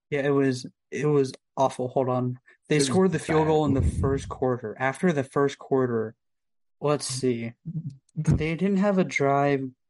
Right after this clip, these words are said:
Speaker 1: They had, okay, they had a third quarter drive go fifty yards.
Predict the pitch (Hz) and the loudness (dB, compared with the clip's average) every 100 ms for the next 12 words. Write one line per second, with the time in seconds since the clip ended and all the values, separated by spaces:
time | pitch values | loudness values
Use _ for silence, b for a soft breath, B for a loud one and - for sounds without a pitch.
0 | - 147 170 165 160 151 151 147 - 170 | -6 -2 -2 -2 -2 0 2 2 0 -6
1 | - 185 175 139 143 139 139 131 - - | -2 0 0 2 0 0 -2 -4 -4 -4
2 | 139 - 139 135 127 127 123 120 - | -6 -2 0 2 4 4 2 -2 -10